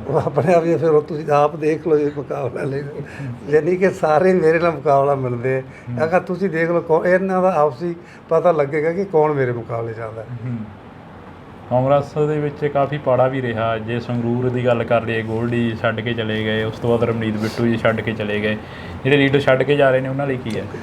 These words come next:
Speaker 1: ਨਹੀਂ, ਦੇਖੋ, ਜਿਹੜੇ ਛੱਡ ਕੇ ਜਾ ਰਹੇ ਉਹਨਾਂ ਦਾ ਅਸਰ ਵੀ ਦੇਖ ਲਿਓ ਜੀ।
Speaker 2: ਹੂੰ।
Speaker 1: ਪਰ ਜਿਹੜੇ ਸਾਡੇ ਜਿੱਥੇ ਇੱਥੇ ਸੀਗਾ, ਜਿਹੜੇ ਕਾਂਗਰਸ ਨੂੰ ਮਾਰਨ ਵਾਲੇ ਸੀ, ਉਹ ਸਾਰੇ ਹੀ ਚਲੇ ਗਏ।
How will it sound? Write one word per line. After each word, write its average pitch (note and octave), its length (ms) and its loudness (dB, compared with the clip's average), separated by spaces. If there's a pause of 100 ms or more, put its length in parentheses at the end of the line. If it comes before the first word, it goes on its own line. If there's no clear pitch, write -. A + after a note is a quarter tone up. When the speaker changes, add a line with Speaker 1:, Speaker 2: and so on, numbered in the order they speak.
(240)
Speaker 1:
ਨਹੀਂ, F3+ 100 4
ਦੇਖੋ, F3+ 440 4
ਜਿਹੜੇ E3+ 200 6
ਛੱਡ C#3+ 280 4
ਕੇ E3+ 160 4
ਜਾ D#3+ 160 8
ਰਹੇ E3+ 100 6
ਉਹਨਾਂ F3 220 4
ਦਾ D#3+ 100 4
ਅਸਰ C#3 160 0
ਵੀ D3+ 100 0
ਦੇਖ C3+ 260 2
ਲਿਓ C#3+ 180 4
ਜੀ। B2 100 0
Speaker 2:
ਹੂੰ। A#2+ 400 -6 (160)
Speaker 1:
ਪਰ C#3 80 2
ਜਿਹੜੇ D#3 420 2
ਸਾਡੇ D3+ 440 4
ਜਿੱਥੇ F3+ 340 2
ਇੱਥੇ E3+ 260 0
ਸੀਗਾ, C#3 400 0 (320)
ਜਿਹੜੇ E3 160 4
ਕਾਂਗਰਸ D3 380 -2
ਨੂੰ D#3 100 -2
ਮਾਰਨ C3 280 4
ਵਾਲੇ D3+ 200 4
ਸੀ, D3 80 -4
ਉਹ D3+ 40 -4
ਸਾਰੇ C3+ 280 2
ਹੀ C3+ 40 4
ਚਲੇ A2+ 260 -6
ਗਏ। G#2+ 120 -10